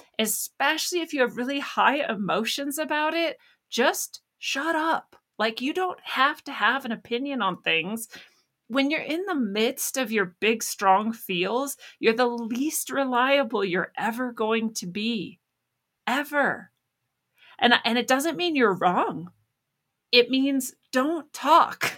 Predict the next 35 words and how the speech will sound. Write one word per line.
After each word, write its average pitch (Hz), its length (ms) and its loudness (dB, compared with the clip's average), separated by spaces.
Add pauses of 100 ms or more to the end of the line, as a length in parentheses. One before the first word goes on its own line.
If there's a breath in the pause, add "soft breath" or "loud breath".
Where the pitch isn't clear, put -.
(220)
<laughs> 277 260 -8
Don't, 277 320 2 (280 loud breath)
don't 277 380 2
be 339 140 2
in 262 240 2
the 240 100 4
sphere 262 600 -2
of 202 340 -2
public 240 640 0 (260 soft breath)
opinion 240 800 0
as 190 240 -2
though 214 160 2
you're 233 240 2
in 202 220 -4
the 180 140 0
right 196 560 0 (460 loud breath)
when 208 200 -2
you're 220 200 -2
in 233 220 0
your 247 120 0
big, 214 220 0
strong 208 280 0
feels. 208 400 0 (680 loud breath)
Being 311 300 2
emotional 220 580 2
about 202 300 4
things 202 240 0
like 240 220 0
this 262 260 0
is 180 120 -4
so 220 500 0
normal. 170 600 -4 (220)
It's - 180 -12
so 254 520 0
appropriate. 180 760 -2